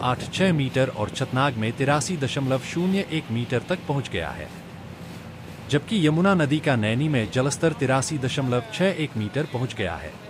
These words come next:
यमुना नदी चार सेंटीमीटर प्रति घंटे की रफ्तार से बढ़ रही है, तो वहीं गंगा नदी फाफामऊ में चौदह सेंटीमीटर प्रति घंटे और छतनाग में सात दशमलव पाँच शून्य सेंटीमीटर प्रति घंटे की रफ्तार से बढ़ रही है।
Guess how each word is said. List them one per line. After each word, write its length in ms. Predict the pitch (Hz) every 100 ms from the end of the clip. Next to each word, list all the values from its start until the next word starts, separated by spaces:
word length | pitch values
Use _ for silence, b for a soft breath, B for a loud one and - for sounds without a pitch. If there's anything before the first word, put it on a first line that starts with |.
| - - - - - - - - - -
यमुना 380 | 113 143 190 208
नदी 240 | 185 143 160
चार 280 | - 160 165
सेंटीमीटर 600 | 160 143 156 160 160 160
प्रति 280 | 135 127 139
घंटे 320 | 113 127 151
की 160 | - 139
रफ्तार 380 | 117 131 131
से 160 | 127 135
बढ़ 180 | 113 113
रही 280 | 107 85 80
है, 220 | 82 76 - - -
तो 80 | 127
वहीं 280 | 110 127 196
गंगा 300 | 147 156 170
नदी 260 | 156 143 151
फाफामऊ 540 | 139 117 131 127 143
में 180 | 156 131
चौदह 360 | 160 160 160 190
सेंटीमीटर 580 | - 143 139 147 143 151
प्रति 300 | 123 117 117
घंटे 320 | 110 110 151
और 200 | - 110
छतनाग 460 | - 127 - 143 131
में 140 | 110
सात 380 | 107 160 175 -
दशमलव 420 | 127 120 147 143 139
पाँच 240 | 151 180
शून्य 300 | - 165 160 147
सेंटीमीटर 580 | 139 131 147 147 139 131
प्रति 300 | 110 120 131
घंटे 320 | 120 113 135
की 140 | 139
रफ्तार 400 | 104 90 107 101
से 180 | 104 170
बढ़ 200 | 127 131
रही 280 | 120 85 80
है। 200 | 73 76